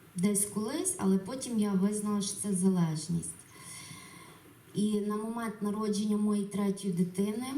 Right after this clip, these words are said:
в дві тисячі дев'ятому році, м, воно було, ну, дуже-дуже в жахливому стані. Але все-таки дитина народилася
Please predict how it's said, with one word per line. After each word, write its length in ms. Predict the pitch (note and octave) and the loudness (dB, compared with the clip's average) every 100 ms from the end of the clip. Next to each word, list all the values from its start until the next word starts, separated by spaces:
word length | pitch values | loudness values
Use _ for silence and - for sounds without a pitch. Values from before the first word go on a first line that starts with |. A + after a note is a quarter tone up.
| D4+ D4 G3+ | -2 -2 0
в 40 | |
дві 120 | F#3+ | 0
тисячі 340 | G3 G3 - F3+ | 2 0 2 4
дев'ятому 600 | F3+ F#3+ F3+ F#3+ F#3 F#3 | 4 4 4 6 8 8
році, 560 | G3 G#3+ - - C4+ C#4 C#4 - - - - - - - - - | 6 2 0 2 2 -2 -4 -8 -14 -20 -20 -20 -20 -20 -20 -6
м, 580 | - F#3+ F#3 F3+ F3+ E3+ | 4 6 10 10 10 8
воно 580 | F3 F#3+ G3 G#3+ - A#3 G3+ | 8 6 4 0 -4 -6 -4
було, 640 | F#3+ G#3 G3+ G#3 G#3+ G#3 G3+ G3+ - - - - - - - - - - - - - - - - - G3+ | -2 0 -2 -2 -2 -2 -6 -10 -16 -20 -20 -20 -18 -18 -18 -20 -20 -20 -20 -20 -20 -20 -20 -20 -10 -6
ну, 140 | G#3+ A3+ - - - - - - - - - - - - - - F3 F3 F#3 | -6 -8 -12 -18 -20 -20 -20 -20 -20 -20 -20 -20 -20 -20 -20 -18 -12 -8 -6
дуже-дуже 920 | G#3+ G#3+ F#3 G3 F#3+ F3 G3 F#3 E3 | -4 -2 0 0 -2 0 2 2 0
в 80 | D3+ | 0
жахливому 680 | D3+ D#3 D#3+ D#3 D#3 D#3 D#3 | -2 -2 2 4 4 4 2
стані. 520 | - E3 D#3 D#3+ E3+ - - - - - - - - | 0 -2 0 0 -2 -8 -18 -18 -18 -16 -18 -18 -2
Але 120 | F3+ | 2
все-таки 460 | F3 G#3 G3 - F3+ | 4 4 2 -2 0
дитина 380 | F3 F3+ F3+ | 0 2 6
народилася 880 | F3 F3 F3 F3 A#3 C4 C4+ - B2+ | 8 6 4 0 -2 -4 0 2 0